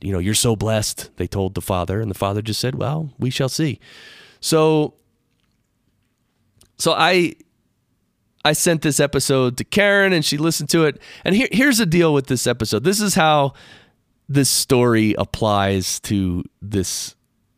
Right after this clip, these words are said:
topic of, of broken hearts and unrequited love is that we don't know what's good for us. Certain things happen to us, they're painful,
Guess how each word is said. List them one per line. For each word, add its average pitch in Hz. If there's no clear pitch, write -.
topic 98
of, 90
of 95
broken 92
hearts 87
and 82
unrequited 90
love 90
is 151
that 143
we 214
don't 190
know 131
what's -
good 107
for -
us. -
Certain 220
things 190
happen 123
to 165
us, 175
they're 113
painful, 156